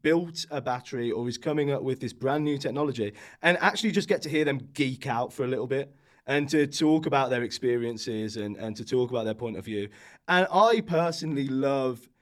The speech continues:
hearing people geek out about the stuff they're passionate about.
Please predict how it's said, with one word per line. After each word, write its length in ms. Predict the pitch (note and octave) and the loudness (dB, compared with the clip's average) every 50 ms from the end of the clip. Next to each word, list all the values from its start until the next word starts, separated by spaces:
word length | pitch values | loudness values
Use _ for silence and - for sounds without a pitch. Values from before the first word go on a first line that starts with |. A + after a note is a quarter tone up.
| _ _ | _ _
hearing 640 | - D3 D3+ C#3+ C3+ C#3 C#3 C#3 C#3 C3+ C3 C3 C3 | -6 -2 0 2 2 2 2 2 2 0 0 -2 -4
people 360 | - - D#3 C3 C3 C#3 C3 | -4 -2 -2 -2 -2 -2 -4
geek 400 | A#2+ - - C#3+ C3 C3 B2+ - | -4 -2 -2 0 0 0 0 0
out 220 | C#3+ B2+ B2+ C3+ A2+ | 0 2 2 2 0
about 220 | B2 C3+ C3 A2+ | 0 -2 -2 -2
the 60 | - | -2
stuff 220 | A#2+ - - B2 - | -4 -4 -4 -4 -2
they're 120 | - B2 | -2 -4
passionate 400 | A#2+ - C#3 C3+ C3+ - F3 C#3+ | -2 -2 -4 -4 -4 -4 -4 -4
about. 360 | A2 C3 C#3+ D3 F3 F#3 - | -2 0 -2 0 -2 -2 -6